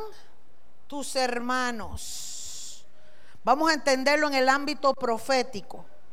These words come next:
Ojo a esto. Vamos a entenderlo en el ámbito profético.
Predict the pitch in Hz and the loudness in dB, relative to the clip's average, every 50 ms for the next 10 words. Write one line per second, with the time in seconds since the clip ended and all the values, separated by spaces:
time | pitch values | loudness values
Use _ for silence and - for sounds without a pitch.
0 | - - - - - - - - - - - 254 285 302 311 311 285 262 247 226 | -8 -8 -8 -8 -8 -8 -8 -8 -4 2 6 8 10 12 12 12 12 12 10 8
1 | 214 - - - - - - - - - - - - - - - - - - - | 6 4 -2 -6 -8 -8 -8 -8 -8 -8 -8 -8 -8 -8 -8 -8 -8 -2 6 8
2 | 240 285 320 330 330 320 302 240 - 269 269 254 285 302 311 311 285 269 262 269 | 8 8 8 6 4 4 4 4 4 2 4 4 4 4 2 2 2 4 6 6
3 | 277 285 285 285 285 277 - 262 240 - 226 220 208 - 220 202 196 - - 175 | 6 6 4 2 0 2 2 2 2 2 0 -2 -2 -2 -2 -4 -4 -4 -6 -8
4 | - - - | -8 -8 -8